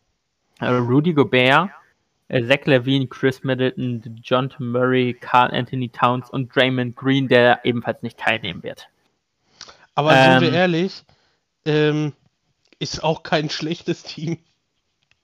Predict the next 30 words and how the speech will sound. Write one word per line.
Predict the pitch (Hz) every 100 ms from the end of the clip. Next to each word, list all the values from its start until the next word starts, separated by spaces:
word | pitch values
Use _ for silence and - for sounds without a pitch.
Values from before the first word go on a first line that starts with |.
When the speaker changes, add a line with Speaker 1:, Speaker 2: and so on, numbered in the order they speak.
| -
Speaker 1:
Nein, | 165 220
natürlich | 156 233 196
nicht, | 131 -
aber | 127 127 127 - - _ -
also | 123
vergleich | 117 123 120 131 131
mal | 143 135 -
Embiid, | 127 117 131 147 165 _ _
Morant, | 131 123 120 131 143 139
Tatum, | - 131 131 143 127 123
Wiggins | 127 123 120 -
und | 123
Trae | - 117
Young. | 113 117 160 226 _ _ _ _ _ _ _
Klar, | - - - 139 185
auf | 170 -
den | 123
Guard-Positionen | 113 120 - 131 135 - 131 131 127 123 117 -
mit | 127 117 -
DeMar | 117 117
DeRozan, | 117 110 117 120 131
der | 120 113
aber | 110 110
der | 110
bessere | - - 113
Verteidiger | 131 120 - 113 127 123 120
ist | -
als | 117 _
die | 120
beiden, | 117 117 117 120